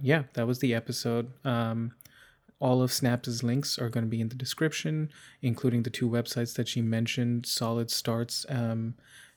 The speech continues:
and, uh, Tiny Hood, uh, where, you know, those, those are the resources that really helped her. And hopefully if there are any new parents or soon-to-be parents listening to this, that helps you out. Uh, the only other announcement I wanted to make was that officially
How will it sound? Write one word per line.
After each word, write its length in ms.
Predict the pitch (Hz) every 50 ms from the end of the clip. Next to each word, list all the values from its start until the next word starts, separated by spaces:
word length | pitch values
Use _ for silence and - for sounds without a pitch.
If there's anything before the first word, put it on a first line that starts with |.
| _
and, 680 | - 127 120 113 110 110 107 110 107 107 107 113 120 - - _ - _ _ _ _ _ _ _ _ _ _ _ _ _ - -
uh, 400 | 131 120 113 110 107 110 110 107 - -
Tiny 400 | - - 131 123 120 120 117 113
Hood, 340 | 110 117 101 104 - - - - _ _ _ _ _ -
uh, 160 | - 117 113
where, 580 | 110 113 117 110 110 110 110 110 110 110 110 - _ _ _ _ _ _ _ _ _ _ _
you 80 | 123
know, 80 | 117 113
those, 220 | 110 117 117 110
those 220 | 117 131 123 117 110
are 40 | 113
the 80 | 120
resources 480 | 117 117 113 110 117 117 110 - 120 110
that 140 | 120 110 110
really 240 | 117 113 113 110
helped 300 | 110 117 113 110 - -
her. 180 | - 131 135 139
And 240 | 131 120 113 113 117
hopefully 380 | 113 113 110 - - 123 117
if 60 | 113 117
there 100 | 117 113
are 40 |
any 140 | 113 113 113
new 160 | 110 117 117
parents 580 | 113 - - 120 113 117 117 117 123 123 - -
or 120 | 143 120 113
soon-to-be 420 | - - 127 120 113 113 117 113
parents 380 | 113 - 123 117 117 117 - -
listening 320 | 120 123 - - 143 143 143
to 80 | -
this, 220 | 139 139 139 139 -
that 160 | - 110 110
helps 260 | 113 110 110 - -
you 120 | 123 113
out. 280 | 123 127 151 - - - - - _ - - - - - - _ _
Uh, 160 | 131 120 117
the 100 | 117 117
only 180 | 123 123 120 120
other 140 | 117 120
announcement 420 | 120 117 117 117 120 - - 123 120
I 100 | 123 120
wanted 240 | 117 117 117 117 113
to 60 | 110
make 280 | 117 143 151 147 -
was 160 | 127 123 - -
that 260 | 120 120 117 - - - _ - - - _ - - -
officially 760 | 143 123 - - 143 127 131 - - 117 113 113 113 113